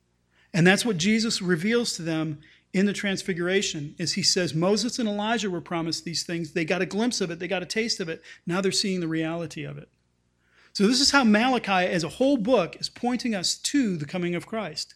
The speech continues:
It's all of these promises that God has made to Israel, even though in their weakest spot, they're doubting. In their weakest place, they're trusting their own power, their own strength, their own ability.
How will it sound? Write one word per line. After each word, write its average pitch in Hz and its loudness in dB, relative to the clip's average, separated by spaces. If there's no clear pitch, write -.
It's 160 -4
all 247 4
of 277 2
these 262 4
promises 254 0
that 180 0
God 196 0
has 196 -4
made 202 -2
to 196 -4
Israel, 185 -4
even 247 4
though 233 4
in 196 2
their 180 0
weakest 220 -2
spot, 170 -8
they're 175 4
doubting. 170 0
In 185 6
their 180 6
weakest 220 2
place, 233 2
they're 185 0
trusting 233 0
their 190 0
own 226 2
power, 208 -2
their 165 -2
own 208 0
strength, 175 -2
their 180 -2
own 214 2
ability. 180 0